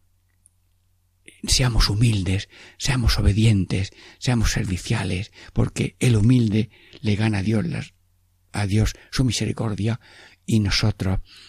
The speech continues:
pues que a lo mejor hemos tenido pecados como Adán y Eva, pues, mm, ellos, eh, se re-, fueron castigados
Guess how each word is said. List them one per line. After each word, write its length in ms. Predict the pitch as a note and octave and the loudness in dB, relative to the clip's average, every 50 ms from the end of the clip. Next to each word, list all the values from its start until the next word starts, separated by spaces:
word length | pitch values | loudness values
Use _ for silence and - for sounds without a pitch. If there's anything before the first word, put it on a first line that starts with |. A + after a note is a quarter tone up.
| - - _ _ _ | -20 -20 _ _ _
pues 220 | - G2+ F#2+ F2+ | 2 2 2 0
que 140 | - - G2+ | -2 -2 -2
a 40 | F#2+ | -2
lo 60 | F#2+ | -2
mejor 240 | F2 - - G2+ G2+ | -2 -2 -2 0 0
hemos 220 | G2 G2 - - | 2 2 0 0
tenido 300 | - - F#2+ F#2 F#2+ F#2 | 0 -2 -2 -2 -2 -2
pecados 640 | - - - - - G2+ F2 F2+ F2 F#2 F#2 G2+ - - - - - - _ | 0 -2 -2 -2 0 -4 -4 -4 -4 -4 -4 -4 -6 -10 -18 -20 -20 -20 _
como 220 | - G2+ G2 G2+ | -6 -4 -4 -2
Adán 220 | F#2 E2+ G2 G2+ F#2 | -2 -2 0 0 0
y 120 | F#2+ G2+ | 2 2
Eva, 260 | G#2+ F#2+ G#2 G#2 G#2+ - _ - - - - - - _ - | 2 2 2 0 0 -4 _ -20 -20 -20 -20 -20 -20 _ -8
pues, 300 | G2+ F#2 - - - - | -6 -4 -4 -6 -6 -6
mm, 600 | - G#2+ G#2+ G#2+ G2+ G2 G2 G2 F#2+ G#2+ - F#3+ A3 - - - - - - _ | -4 -2 0 0 0 0 0 -2 -2 -2 -2 -4 -4 -6 -10 -18 -20 -20 -18 _
ellos, 460 | - - A2 G2+ G2 F#2+ F#2+ - - - - - - - _ - | -2 0 0 2 2 2 2 0 0 -4 -8 -18 -20 -14 _ -4
eh, 240 | G2 A2 G2 F#2+ F2 | -2 -2 -2 -2 -2
se 160 | - - F#2+ | -4 -4 -4
re-, 140 | - - A3+ G3+ G3 F3+ E3 - - | -6 -6 -8 -12 -16 -20 -18 -10 -4
fueron 260 | - A2+ A2 G2 G2 | -2 0 0 0 0
castigados 760 | - E3 F3 - A#2+ G#2 G2+ G2+ G#2 G2+ F2+ G2 G2 - | -2 -4 -6 -4 -6 -4 -4 -2 -2 -2 -2 -2 -4 -6